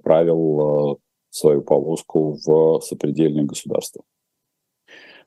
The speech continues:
Почему курс рубля по отношению к национальным валютам Центральной Азии мгновенно меняется при изменении курса рубля-доллар? Почему кросс-курсы только через доллар? Пример суммы Узбекистан.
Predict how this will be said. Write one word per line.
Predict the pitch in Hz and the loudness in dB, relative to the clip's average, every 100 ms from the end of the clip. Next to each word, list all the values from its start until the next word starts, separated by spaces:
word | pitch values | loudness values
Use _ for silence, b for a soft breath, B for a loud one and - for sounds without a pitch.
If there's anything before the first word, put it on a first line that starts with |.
| - | -6
Почему | - 151 | -2 0
курс | 165 - - | 0 -2 -2
рубля | 151 143 139 | 0 2 2
по | 120 | 0
отношению | 120 120 127 110 | -2 -2 -2 -2
к | |
национальным | 104 98 117 120 107 92 | -2 0 0 2 2 4
валютам | 101 117 98 | 2 2 -2
Центральной | - 85 107 98 - | -2 0 2 2 -2
Азии | - 139 120 90 | 0 2 2 0
мгновенно | 82 82 107 123 107 | 0 0 2 2 2
меняется | 95 101 123 117 - | 2 2 2 -2 -2
при | 95 | -2
изменении | 87 92 107 113 | 0 2 2 0
курса | 95 110 110 - 104 - | 0 -2 -2 -2 -2 -2
рубля-доллар? | 82 80 87 101 85 82 76 73 | -2 0 2 2 2 0 0 -2
Почему | - - 123 123 | -6 -2 0 0
кросс-курсы | 120 113 - 131 139 - 95 - _ _ _ _ | 2 2 2 -2 -2 -2 -2 -4 _ _ _ _
только | 107 120 - | 2 4 0
через | - 95 95 | -2 0 0
доллар? | 85 78 71 | 2 0 0
Пример | - 80 95 110 | -4 -2 0 0
суммы | - 110 107 98 | -2 0 2 2
Узбекистан. | 85 76 - 80 - 58 | 0 -4 -4 -4 -2 -4